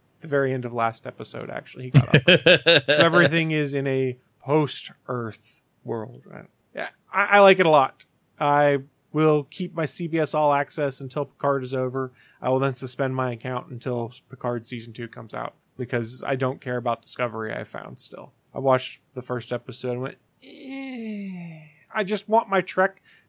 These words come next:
Speaker 1: to continue the story, not try and tell me prequel stories at this point in time.
Speaker 2: Yeah, they do seem to just love harping on that prequel thing.
Speaker 1: Well, they sort of did. If you want a spoiler for Discovery here, they jumped, like, three thousand years into the future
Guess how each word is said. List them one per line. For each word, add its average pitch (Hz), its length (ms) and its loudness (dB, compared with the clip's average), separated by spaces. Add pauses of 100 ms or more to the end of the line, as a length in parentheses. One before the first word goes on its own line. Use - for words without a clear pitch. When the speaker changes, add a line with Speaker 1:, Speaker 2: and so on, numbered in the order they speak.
Speaker 1:
to 160 80 -2
continue 160 440 -2
the 160 100 -6
story, 175 440 0
not 143 300 -4
try 151 180 -4
and 135 80 -6
tell 143 160 -4
me 135 120 -6
prequel 127 380 -8
stories 117 400 -14
at - 80 -20
this 117 140 -14
point - 220 -14
in 127 80 -20
time. 123 240 -18 (640)
Speaker 2:
Yeah, 143 160 8
they 175 140 8
do 196 180 8
seem 196 240 8
to 170 80 10
just 156 280 6
love 127 300 8
harping 127 320 6
on 127 100 6
that 123 200 8
prequel 107 440 6
thing. 87 280 2
Speaker 1:
Well, 160 280 2 (360)
they 160 100 2
sort 220 300 8
of 175 100 6
did. 170 260 8
If 151 200 4
you 156 80 2
want 175 160 6
a 135 40 0
spoiler 156 400 4
for 147 120 -6
Discovery 143 560 -2
here, 165 200 -2
they 127 140 -2
jumped, 139 320 -4
like, 123 140 -4
three 135 220 -2
thousand 131 400 -2
years 120 240 0
into 117 140 -10
the - 80 -14
future 123 440 -8